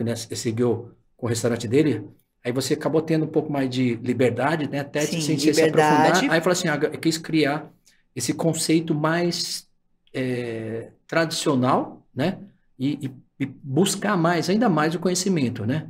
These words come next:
Speaker 1: É isso.
Speaker 2: Conhecimento e uma identidade própria, né? Porque tá falando sobre isso, né, desses desafios de preconceito, mas uma grande questão que acho que a gente comuniquei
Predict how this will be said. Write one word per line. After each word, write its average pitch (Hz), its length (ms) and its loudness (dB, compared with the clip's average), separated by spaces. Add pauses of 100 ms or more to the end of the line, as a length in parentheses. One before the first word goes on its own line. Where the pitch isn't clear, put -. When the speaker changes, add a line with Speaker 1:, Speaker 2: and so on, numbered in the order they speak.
(120)
Speaker 1:
É 123 80 -6
isso. 120 60 -2
Speaker 2:
Conhecimento 190 760 -2
e 330 300 4
uma 370 120 -2
identidade 196 720 2
própria, 143 760 -2 (200)
né? 156 200 -4
Porque 147 680 -4 (840)
tá 160 80 -2
falando 160 380 2
sobre 147 300 -2
isso, 208 320 0
né, 151 220 -2
desses 139 300 -8
desafios 143 640 -2
de - 80 -12
preconceito, 214 840 -2 (800)
mas 160 720 -2 (240)
uma 156 300 -4 (140)
grande 196 340 2
questão 165 560 -2
que 139 600 -4 (180)
acho - 120 -6
que - 80 -4
a - 40 2
gente 165 180 -4
comuniquei 151 720 -2